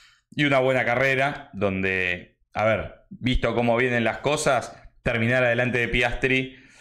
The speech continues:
es meritorio, es meritorio. Y para Verstappen, obviamente, Norris le vuelve a descontar puntos, pero la sangría no es tan grande como, digo, podía llegar a ser en esta pista, que era la gran chance tal vez para McLaren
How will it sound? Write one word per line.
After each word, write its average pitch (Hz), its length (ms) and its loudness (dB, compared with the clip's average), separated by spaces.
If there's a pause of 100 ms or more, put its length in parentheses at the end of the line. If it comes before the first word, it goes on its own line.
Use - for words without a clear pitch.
(440)
es 135 120 -2
meritorio, 113 720 -2 (160)
es 110 80 -4
meritorio. 101 640 -2 (240)
Y 127 100 2
para 127 160 4
Verstappen, 151 840 -2
obviamente, 117 680 0
Norris 104 320 0
le 95 100 0
vuelve 123 320 2
a 113 40 4
descontar 110 500 -2
puntos, 147 540 -2 (1040)
pero 156 200 0
la 135 100 4
sangría 131 400 0
no 135 60 0
es 123 80 2
tan 123 260 0
grande 135 340 0
como, 127 600 -2
digo, 127 440 0
podía 131 380 2
llegar 131 240 0
a 120 80 0
ser 120 160 -2
en 117 80 0
esta 110 220 -2
pista, 98 320 -2
que 92 80 0
era 107 180 2
la 101 160 0
gran 117 360 0
chance 113 360 -2
tal 95 160 -2
vez 98 120 -2
para 98 200 -2
McLaren 107 580 -2